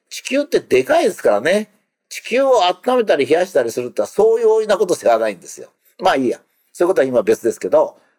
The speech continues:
とにかくエヌエイチケーさん、えー、これ二回目の質問になりますが、本当でしょうか？このグラフは多分エヌエイチケーが出したんだから本当でしょうけども、特に千九百九十八年の京都議定書から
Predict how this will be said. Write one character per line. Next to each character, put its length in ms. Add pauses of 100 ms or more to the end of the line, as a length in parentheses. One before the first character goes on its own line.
と 100
に 120
か 160
く 360 (180)
エ 140
ヌ 80
エ 100
イ 40
チ 100
ケ 180
ー 20
さ 140
ん、 180 (460)
え 320
ー、 20
こ 120
れ 100
二 100
回 220
目 80
の 80
質 140
問 160
に 60
な 60
り 80
ま 100
す 100
が、 140
本 300
当 360
で 120
し 100
ょ 120
う 60
か？ 260 (400)
こ 120
の 120
グ 80
ラ 120
フ 100
は 120
多 160
分 220
エ 60
ヌ 80
エ 60
イ 40
チ 100
ケ 100
ー 20
が 120
出 140
し 80
た 100
ん 80
だ 80
か 80
ら 80
本 220
当 140
で 100
し 100
ょ 80
う 60
け 100
ど 120
も、 280 (220)
特 160
に 100
千 180
九 80
百 120
九 140
十 100
八 180
年 140
の 80
京 160
都 100
議 80
定 200
書 100
か 160
ら 200